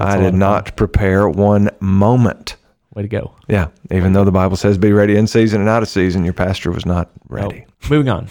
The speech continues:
Speaker 2: <laughs>
Speaker 1: Women's focus study starting on, I believe it's the nineteenth.
Speaker 2: It's the
Speaker 1: I'm
Speaker 2: Wednesday after fall break.
Speaker 1: Right. I'm pulling that up right now. I actually
Speaker 2: Yeah.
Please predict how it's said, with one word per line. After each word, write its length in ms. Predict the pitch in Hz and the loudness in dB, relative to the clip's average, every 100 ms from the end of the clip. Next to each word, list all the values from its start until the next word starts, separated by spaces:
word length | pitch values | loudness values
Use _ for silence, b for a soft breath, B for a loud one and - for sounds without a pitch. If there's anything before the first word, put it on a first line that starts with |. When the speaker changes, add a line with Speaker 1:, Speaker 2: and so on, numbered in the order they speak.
| - - | -18 -18
Speaker 2:
<laughs> 200 | - - | -14 0
Speaker 1:
Women's 640 | 170 170 160 147 139 123 131 120 | 2 2 2 2 0 -2 -6 -4
focus 320 | - 147 127 | 0 2 0
study 320 | - 123 104 - | -2 -2 -2 -4
starting 420 | - 143 139 135 | -2 0 0 -2
on, 440 | 127 123 120 123 | -2 0 0 0
I 280 | 104 113 110 | -2 -2 -2
believe 440 | 107 110 151 294 | -4 -6 -2 -2
it's 180 | 135 - | -4 -8
the 120 | - | -10
nineteenth. 520 | 104 101 101 - 123 98 | -8 -6 -8 -8 -8 -6
Speaker 2:
It's 80 | |
the 80 | - | -2
Speaker 1:
I'm 80 | 117 | 0
Speaker 2:
Wednesday 360 | 151 165 143 - | 0 0 0 0
after 320 | 110 117 110 | -2 -2 -4
fall 240 | - 104 90 | -2 -2 -2
break. 300 | 78 52 - | -2 -4 -6
Speaker 1:
Right. 200 | 95 - | -8 -8
I'm 140 | 107 107 | -10 -10
pulling 420 | - 139 127 123 | -10 -6 -4 -4
that 160 | 117 | -2
up 120 | 107 - | -4 -4
right 160 | 110 | -6
now. 160 | 107 98 | -6 -8
I 100 | 95 | -8
actually 260 | - | -8
Speaker 2:
Yeah. 60 | 101 | -8